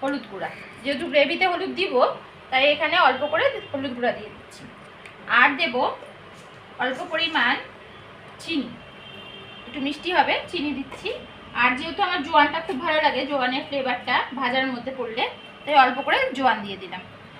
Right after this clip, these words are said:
আর দেব অল্প করে গরম মশলার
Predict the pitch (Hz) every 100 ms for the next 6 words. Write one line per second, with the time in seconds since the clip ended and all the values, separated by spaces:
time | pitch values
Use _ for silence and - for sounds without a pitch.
0 | - - - 240 269 339 269 269 523 -
1 | - - - - - - 233 240 320 294
2 | 247 - - 247 277 254 202 190 - 196